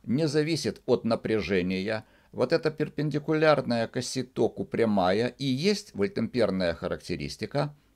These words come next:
идеального источника, источника тока. Ток, вот он фиксирован, и ток этого источника неизменный, не зависящий от напряжения, обозначается буквой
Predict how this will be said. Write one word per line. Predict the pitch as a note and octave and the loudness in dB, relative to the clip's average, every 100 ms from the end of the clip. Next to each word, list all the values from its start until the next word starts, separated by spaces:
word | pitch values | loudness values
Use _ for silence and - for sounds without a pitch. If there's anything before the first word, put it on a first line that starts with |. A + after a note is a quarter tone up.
| _ _ _ | _ _ _
идеального | A2+ F#2+ G#2+ F#2 G2 A2 A#2+ C3 | -4 2 4 6 4 2 0 -2
источника, | A#2+ - - D2 - - C#2+ C#2 | -4 -10 -6 -6 -6 -10 -6 -8
источника | F2 - F2+ E2 - F#2+ G2+ G2+ _ - | -8 -8 -4 -4 -6 -8 -8 -10 _ 2
тока. | F#2+ - - - - - - _ - | 2 2 -6 -8 -10 -12 -14 _ 6
Ток, | G3+ G3 - _ - | 6 6 -6 _ -6
вот | C3 B2+ - | 2 2 2
он | A#2 G#2 | 2 2
фиксирован, | - D#3 - A2+ F#2 F#2+ G#2 A#2 - _ _ - | 2 -4 -4 0 2 2 2 0 -4 _ _ -6
и | |
ток | D3 - G3 - - | -2 4 4 4 -6
этого | A#2+ G2+ G2 | -2 2 2
источника | - A2+ - A2+ - F#2 - C#2+ C2+ - | 0 -6 -2 0 0 -4 -6 -4 -6 -4
неизменный, | F#2+ B2+ D3 C#3 A2+ C3 F2+ E2 D2+ C#2 - _ _ _ _ - | 0 2 2 0 0 2 2 0 -6 -8 -14 _ _ _ _ 0
не | B2 | 2
зависящий | C#3+ D#3+ D3+ C3 - B2 | 2 2 0 -4 -2 0
от | A#2 | 0
напряжения, | A#2 - G#2+ B2+ - D3 | -2 -4 -4 -2 0 0
обозначается | C#3+ G2+ G2+ - G2+ C3 C3+ B2+ D3+ | 0 -2 -4 -4 -4 -2 0 -2 -4
буквой | G2 G#2+ - A2 A2 | -4 -6 -4 -2 -2